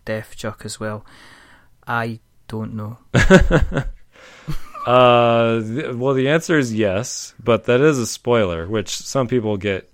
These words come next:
Speaker 2: really freaked out about. So maybe,
Speaker 1: Okay.
Speaker 2: maybe in, in post you can just, like, edit out the word of that class that you just said.
Speaker 1: I think I've got, <laughs> we have,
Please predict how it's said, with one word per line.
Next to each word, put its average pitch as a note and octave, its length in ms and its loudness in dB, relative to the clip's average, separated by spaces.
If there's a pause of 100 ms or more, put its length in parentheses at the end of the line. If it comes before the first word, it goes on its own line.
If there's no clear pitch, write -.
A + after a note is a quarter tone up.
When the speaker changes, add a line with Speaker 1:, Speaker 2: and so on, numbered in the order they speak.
Speaker 2:
really G#2+ 240 -4
freaked G#2 260 -8
out F#2+ 160 -4
about. F2 340 -8 (560)
So - 160 -6
maybe, B2 420 2
Speaker 1:
Okay. A2 60 -10
Speaker 2:
maybe B2 380 2
in, G2+ 80 -2
in G#2+ 220 -10
post G#2 400 -4
you F#2+ 60 -10
can F2+ 120 -10
just, F2+ 180 -10
like, F2 240 -8
edit F#2 220 -8
out F2 280 -8
the F#2 60 -12
word F2+ 240 -10
of E2 100 -12
that - 140 -16
class D#2 380 -12
that - 120 -16
you F#2 100 -16
just G2 240 -18
said. - 180 -16 (100)
Speaker 1:
I - 40 -20
think - 140 -10
I've D#3 120 -4
got, D3+ 340 0 (340)
<laughs> - 360 -6
we G3 260 4
have, - 560 -6